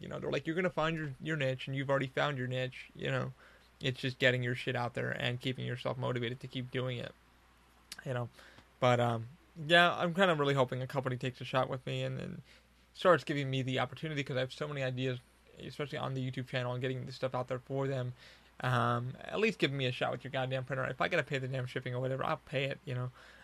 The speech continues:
Um, I would highly appreciate it, you know. I don't ask for much, and,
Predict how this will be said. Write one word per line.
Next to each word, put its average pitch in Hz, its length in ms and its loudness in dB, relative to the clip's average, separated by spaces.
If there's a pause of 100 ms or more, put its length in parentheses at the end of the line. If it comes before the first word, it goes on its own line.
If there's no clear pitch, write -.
(100)
Um, 120 400 0 (440)
I 147 120 0
would 131 100 4
highly 131 300 2
appreciate 127 540 -4
it, - 160 -6 (260)
you - 100 -8
know. - 140 -12 (580)
I 139 60 8
don't 175 160 8
ask 160 180 6
for 156 80 -2
much, 151 240 0
and, 131 80 0